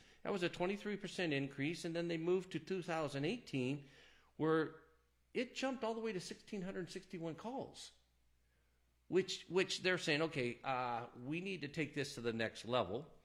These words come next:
Um, and they started capturing data by the month and charting it. So, um, and this was all public information out there, guys. They had it on their website at the time and stuff. And, uh,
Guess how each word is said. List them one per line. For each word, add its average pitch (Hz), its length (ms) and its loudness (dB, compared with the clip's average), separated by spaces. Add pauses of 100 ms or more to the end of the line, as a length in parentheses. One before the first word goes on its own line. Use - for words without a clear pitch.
(360)
Um, 123 440 2
and 151 180 2
they 180 120 4
started 160 500 0
capturing 135 440 2
data 117 340 2 (120)
by 101 120 0
the 80 180 -6
month 151 220 0 (560)
and 127 120 -2
charting 95 500 -2
it. 69 100 -14 (640)
So, 139 680 4 (120)
um, 120 320 0
and 139 140 4
this 175 160 4
was 165 140 0
all 147 200 6
public 143 400 0
information 117 520 0
out 98 120 0
there, 104 80 0
guys. 101 300 0
They 120 80 4
had 123 240 2
it 127 80 -4
on 123 140 0
their 123 80 0
website 107 420 0
at 113 140 0
the 131 60 -4
time 98 340 -4
and 92 100 -4
stuff. 104 300 -2 (420)
And, 123 320 0
uh, 117 260 -2